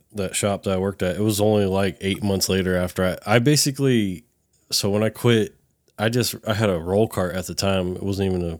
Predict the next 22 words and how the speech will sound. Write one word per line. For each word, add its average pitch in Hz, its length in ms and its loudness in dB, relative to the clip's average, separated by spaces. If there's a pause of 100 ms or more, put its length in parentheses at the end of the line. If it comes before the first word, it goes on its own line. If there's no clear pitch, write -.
big 85 220 -2
box 92 400 -2
'cause 92 120 -10
I 87 60 -6
had 90 140 -6
sold 92 240 -4
my 87 80 -4
Snap-on 95 500 -2
box, 92 320 -4
and 87 220 -6 (1400)
I, 95 220 -6 (160)
I 98 100 -2
blew 110 240 4
the 107 100 2
transmission, 107 560 2
a 95 60 2
little 95 220 2
S 92 160 -2
ten 104 220 2
that 92 140 2
I 87 80 0
had. 90 440 -2